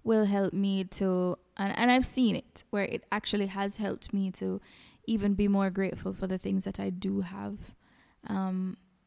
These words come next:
and the, the people that are in my life and things like that, to, you know, to help me to not worry too much about the challenges that are there, the things that I am trying to get done, and to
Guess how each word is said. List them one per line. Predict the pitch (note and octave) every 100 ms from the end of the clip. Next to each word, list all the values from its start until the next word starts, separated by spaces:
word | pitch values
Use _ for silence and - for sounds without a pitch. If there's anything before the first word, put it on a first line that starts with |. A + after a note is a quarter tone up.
| _
and | - G3 F#3+
the, | G3 F#3+ _
the | G3
people | - G#3 F#3+ G3
that | F#3+
are | G3
in | G3 F#3+
my | F#3+ F#3
life | F#3 F#3 F#3 -
and | - G3 G3+ -
things | G3 F#3+
like | G3 G3+
that, | G3+ - _ - - - - - _ _ -
to, | - G3+ F#3+ - _ _ -
you | G#3
know, | G3 F#3
to | -
help | F#3 F#3
me | F#3+ G3 F#3+ F#3
to | -
not | G3+ G3 F#3+ - - - - _
worry | G#3 G3+ G3 G3
too | - G#3
much | G3+ F#3+ F#3 -
about | F3+ F#3 F#3+ -
the | F#3
challenges | F#3 F#3 F#3 F#3 F#3
that | F#3+ F#3
are | F3+ F3+
there, | G3 G3+
the | F#3+
things | - G3 F#3+
that | F#3+
I | G3+
am | F#3+ F#3+
trying | - F#3 F#3
to | F#3
get | G3 -
done, | G3+ G3+ G3+ - - - - - -
and | G#3+ G3 F#3+
to | F#3+ F#3+ F#3